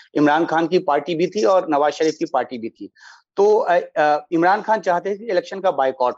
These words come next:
हो, लेकिन जब, अ, नवाज शरीफ ने पीपीपी की लाइन लेनी शुरू कर दी तो फिर, अ,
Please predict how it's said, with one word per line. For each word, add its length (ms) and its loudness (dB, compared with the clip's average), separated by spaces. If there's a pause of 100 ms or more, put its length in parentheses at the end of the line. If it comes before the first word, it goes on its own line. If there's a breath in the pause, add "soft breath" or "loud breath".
हो, 160 -16 (680)
लेकिन 360 -2
जब, 260 0
अ, 360 2 (120)
नवाज 260 0
शरीफ 300 -4
ने 120 -4
पीपीपी 480 -10
की 80 -2
लाइन 220 4
लेनी 220 4
शुरू 200 2
कर 140 0
दी 160 -2
तो 140 -2
फिर, 400 -4
अ, 360 0